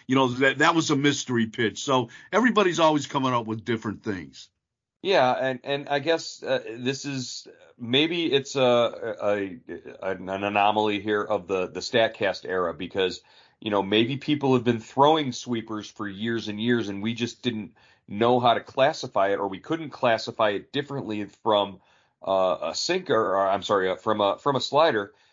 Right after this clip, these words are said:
Speaker 2: uh, because we didn't have the technology to do so. Now we can actually measure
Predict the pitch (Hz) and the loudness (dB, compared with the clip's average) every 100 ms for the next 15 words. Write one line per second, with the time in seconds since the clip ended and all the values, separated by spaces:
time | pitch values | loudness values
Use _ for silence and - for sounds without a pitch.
0 | _ - 101 98 113 110 127 107 113 123 | _ -6 -4 -4 -6 -4 -4 -2 -2 -2
1 | 117 113 104 117 107 107 101 95 98 92 | 2 0 0 -4 -2 0 0 0 -6 -8
2 | 104 107 87 87 113 139 127 110 - 107 | -8 -8 -8 0 4 4 2 -4 -10 -6
3 | 113 120 - 117 104 95 104 135 117 101 | -2 -2 -4 -8 -6 -4 0 0 0 -4
4 | 90 | -6